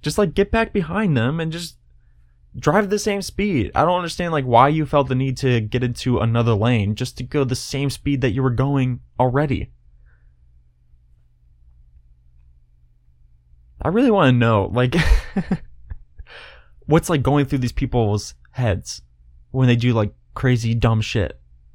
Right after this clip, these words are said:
It's like, what, like, what were you thinking? <laughs> You're like, "Okay, this person's going too slow, so let me go the same speed as them right next to them." It's like, dude, just pass them.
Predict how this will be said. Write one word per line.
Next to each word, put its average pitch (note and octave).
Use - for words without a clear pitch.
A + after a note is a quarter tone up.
It's -
like, E3+
what, F2+
like, G3
what F3
were B3+
you A#3+
thinking? A#3
<laughs> -
You're F#3
like, D#3
"Okay, D3+
this D3+
person's E3
going D#3
too C3+
slow, C#3+
so B2
let B2+
me C#3
go B2
the A#2
same A#2+
speed A#2+
as G#2+
them G#2+
right G#2+
next G#2
to -
them." E2
It's -
like, D3+
dude, C3
just -
pass D#3+
them. G#2+